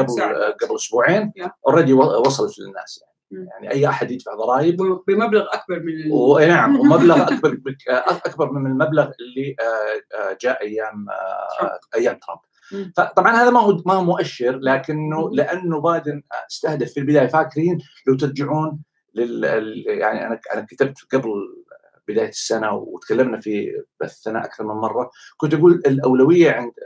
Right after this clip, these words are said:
Speaker 1: بايدن هي الداخل. كل ال-، كل الضجيج اللي نسمعه الآن عن إيران، عن الصين، عن مش عارف مين، هذا كله سايد، يعني، آه، ديبيت.
Speaker 2: مم.
Speaker 1: أوكي؟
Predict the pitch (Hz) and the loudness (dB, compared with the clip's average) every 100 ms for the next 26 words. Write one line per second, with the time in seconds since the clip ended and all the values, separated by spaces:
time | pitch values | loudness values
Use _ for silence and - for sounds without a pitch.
0 | - 139 156 139 113 131 117 107 95 - | -4 2 2 0 -4 0 -2 -2 -8 -8
1 | - - - - - - 247 247 220 196 | -16 -20 -20 -20 -18 2 6 8 8 4
2 | 196 - 220 175 123 135 202 160 120 117 | -2 -4 0 0 2 2 2 0 -2 -2
3 | 151 - - 110 - 117 107 123 104 104 | -6 -8 -8 -8 -4 -6 -4 -8 -8 -8
4 | 110 113 107 101 - - - 113 110 104 | -8 -8 -8 -10 -12 -16 -10 -6 -6 -8
5 | - 107 107 104 104 101 - 113 117 135 | -14 -18 -16 -16 -12 -12 -10 -10 -8 -10
6 | - - - 196 190 156 220 202 185 196 | -14 -16 0 4 4 2 0 2 6 6
7 | 202 _ _ _ - - 180 175 156 139 | 4 _ _ _ -10 -2 2 4 4 0
8 | - - 120 101 113 113 110 104 107 107 | -6 -4 -2 -4 -6 -8 -8 -8 -8 -8
9 | 107 104 104 101 107 127 - _ - - | -8 -10 -10 -10 -6 -6 -6 _ -20 -10
10 | 214 202 - 131 151 | -8 -8 -4 -2 -2